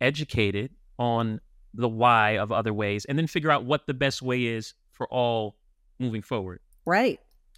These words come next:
Speaker 2: And that's the
Speaker 1: Yeah.
Speaker 2: beautiful thing, right? That's, we're in a virtuous cycle then. Right?
Speaker 1: Exactly.
Speaker 2: And we're just, we're popping.
Speaker 1: Exactly. And so, you know, we had the opportunity of working together at Nike for a very long time. And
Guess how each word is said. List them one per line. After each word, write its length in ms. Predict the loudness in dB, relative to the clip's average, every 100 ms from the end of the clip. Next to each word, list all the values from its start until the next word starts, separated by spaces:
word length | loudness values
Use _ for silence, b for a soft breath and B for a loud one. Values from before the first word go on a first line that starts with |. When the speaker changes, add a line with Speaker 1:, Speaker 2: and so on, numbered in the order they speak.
| -8
Speaker 2:
And 120 | -2
that's 260 | 0 0 -2
the 80 |
Speaker 1:
Yeah. 60 | -2
Speaker 2:
beautiful 300 | -2 -2 -4
thing, 300 | -2 -2 -2
right? 240 | -2 -2
That's, 280 | 0 -2 -2
we're 140 | -4 -2
in 80 |
a 60 | -2
virtuous 420 | -4 -6 -6 -6
cycle 380 | -6 -6 -6 -10
then. 100 | -10
Right? 80 | -16 _ _ _ _ -8
Speaker 1:
Exactly. 400 | -2 -2 -2 -6
Speaker 2:
And 200 | -4 -2
we're 160 | -2
just, 180 | -4 -6 -6
we're 160 | -6
popping. 440 | -2 0 -2 -4 -12 _ _ _ -12
Speaker 1:
Exactly. 540 | -6 0 0 0 -6
And 160 | -4 -4
so, 120 | 0
you 160 | 0 2
know, 100 | 0
we 420 | -2 -6 -2 0
had 200 | 2 0
the 100 | 2
opportunity 440 | 0 -2 0 2
of 80 | 2
working 240 | 0 -2 0
together 260 | 0 0
at 80 | 0
Nike 320 | -2 -2 -4
for 160 | -6 -8
a 40 |
very 760 | -6 0 2 4 4 2 0 -4 _ _ _ -4
long 300 | 0 2 0
time. 440 | -2 0 0 -2 -4
And 340 | -2 0 -2